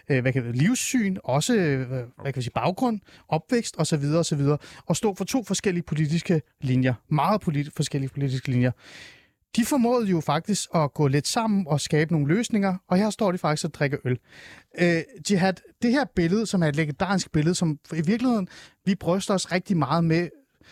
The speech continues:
og er et bevis på det her liberale,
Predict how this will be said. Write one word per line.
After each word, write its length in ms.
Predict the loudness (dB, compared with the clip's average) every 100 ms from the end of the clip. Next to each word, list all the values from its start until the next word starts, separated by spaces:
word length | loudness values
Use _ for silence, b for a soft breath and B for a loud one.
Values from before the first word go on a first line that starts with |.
| B B _
og 240 | 0 0 2
er 180 | 0 0
et 60 | 0
bevis 460 | 0 0 -2 -2 -2
på 120 | 0
det 100 | 2
her 180 | 0 -2 B B B -4
liberale, 680 | 0 0 2 2 2 0